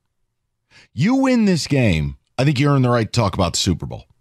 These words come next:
Just like if you win this game, you earn the right to talk about a national championship in a very sincere manner. Michigan.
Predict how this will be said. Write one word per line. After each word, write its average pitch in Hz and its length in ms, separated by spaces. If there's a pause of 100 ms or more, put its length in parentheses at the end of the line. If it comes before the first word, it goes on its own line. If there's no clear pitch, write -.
(760)
Just 151 260
like 156 260
if 120 120
you 160 100
win 160 240
this 151 180
game, 180 320
you 156 120
earn 165 80
the 160 80
right 160 200
to - 60
talk 160 180
about 160 200
a - 20
national 160 380
championship 139 640
in 139 80
a 120 60
very 143 360
sincere 139 540
manner. 131 400
Michigan. 107 480